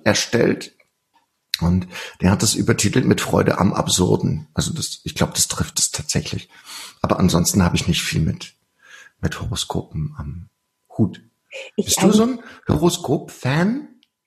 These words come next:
Speaker 2: Nee, eigentlich nicht. Ich kann dem auch nur so mittel was abgewinnen, aber, ähm, ich erwische mich schon, dass ich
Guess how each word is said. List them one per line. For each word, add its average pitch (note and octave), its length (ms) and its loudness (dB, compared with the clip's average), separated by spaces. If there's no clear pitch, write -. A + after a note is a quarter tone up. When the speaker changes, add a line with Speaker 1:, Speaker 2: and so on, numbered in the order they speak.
Speaker 2:
Nee, F3+ 360 4
eigentlich A3 480 2
nicht. F#3 300 2
Ich - 180 -6
kann A3 220 2
dem G#3+ 320 4
auch G3 220 0
nur G3+ 160 2
so F#3+ 100 0
mittel G#3 380 4
was F3 180 0
abgewinnen, F3+ 500 0
aber, F#3+ 420 2
ähm, F3+ 420 0
ich - 280 -2
erwische F3+ 400 2
mich E3 220 2
schon, G#3 340 2
dass D#3+ 220 0
ich D#3 200 -4